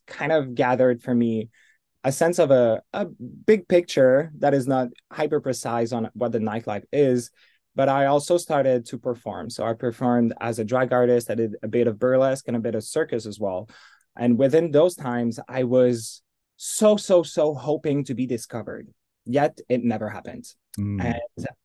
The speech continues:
Speaker 1: I was like, "You know what? I wanna discover people.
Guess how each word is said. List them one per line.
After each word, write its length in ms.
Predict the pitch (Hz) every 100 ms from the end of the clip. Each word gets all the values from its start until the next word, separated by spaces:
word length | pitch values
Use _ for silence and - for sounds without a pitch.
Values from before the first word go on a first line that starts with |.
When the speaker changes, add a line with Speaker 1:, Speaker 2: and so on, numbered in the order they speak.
| -
Speaker 1:
I 160 | 143
was 340 | 147 147 139 127
like, 500 | 131 123 123 117 _
"You 160 | 117 147
know 120 | 185
what? 260 | 180 185 196 - _ _ _ -
I 120 | 165
wanna 240 | 170 175
discover 480 | 151 143 - 156 156
people. 440 | 139 175 127 95